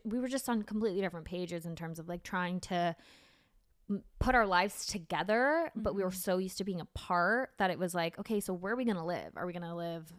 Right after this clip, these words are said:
Speaker 1: up in L A? Are we gonna live here? Are we gonna live there?" It was just, like, a lot. Um, so anyway, my whole point, I took the scenic route with that, but my whole point was I, you know, had a lot of self-reflection and I really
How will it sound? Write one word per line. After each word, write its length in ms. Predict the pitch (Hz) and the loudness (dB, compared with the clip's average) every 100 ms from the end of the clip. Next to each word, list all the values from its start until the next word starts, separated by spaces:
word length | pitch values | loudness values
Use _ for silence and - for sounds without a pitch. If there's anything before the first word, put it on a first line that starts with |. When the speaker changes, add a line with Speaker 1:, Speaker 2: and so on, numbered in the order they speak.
| _ 175 | _ -6
Speaker 1:
up 120 | - | -4
in 120 | 160 | -6
L 180 | 156 196 | -4 2
A? 480 | 247 240 233 233 226 - - - | 6 6 4 2 -4 -14 -16 -6
Are 60 | |
we 80 | 175 | -4
gonna 180 | 165 160 | -4 -4
live 180 | 165 156 | -6 -4
here? 280 | 254 254 | 0 2
Are 20 | 226 | 2
we 80 | |
gonna 120 | 180 165 | 0 -2
live 140 | 165 | -2
there?" 380 | 214 240 240 233 | 2 4 4 2
It 180 | - 208 | -2 -4
was 180 | 208 202 | -4 -6
just, 220 | 208 - | -8 -2
like, 320 | 202 180 - - - - - _ | 0 0 -2 -12 -18 -18 -20 _
a 80 | 202 | 4
lot. 380 | 202 202 135 - - - - - - _ _ | 8 8 8 0 -12 -20 -20 -20 -20 _ _
Um, 400 | 208 202 202 202 | 6 8 6 4
so 140 | 214 214 | 0 0
anyway, 320 | 196 160 156 175 - | 0 -2 -4 -10 -4
my 120 | 196 | -2
whole 200 | 196 202 | 4 4
point, 380 | 196 196 175 170 | 4 0 0 0
I 60 | - | -4
took 160 | 185 | -8
the 80 | - | -10
scenic 340 | - 170 165 | -8 -6 -4
route 240 | - 160 - | -2 -4 -4
with 120 | 170 | -2
that, 240 | 170 165 | -2 0
but 120 | 190 180 | 2 4
my 120 | 208 | 6
whole 180 | 233 247 | 8 8
point 420 | - 214 202 - | 6 2 2 2
was 480 | 185 175 170 180 - - _ _ _ _ 349 349 330 | 4 6 4 0 -10 -16 _ _ _ _ -10 -8 -2
I, 560 | 220 214 208 208 202 202 - - _ _ _ _ _ _ | 4 6 8 8 6 2 -4 -20 _ _ _ _ _ _
you 140 | - 220 | 0 2
know, 360 | 185 175 185 - | 4 2 0 -4
had 220 | - 220 | 0 4
a 40 | 208 | 6
lot 200 | 202 185 | 8 6
of 80 | 208 | 6
self-reflection 1040 | 202 196 220 - 180 - - 202 208 233 | 4 4 0 2 2 2 0 2 2 2
and 280 | 220 185 180 | 0 -2 -2
I 60 | 196 | -2
really 380 | 190 196 190 208 | 0 0 0 -2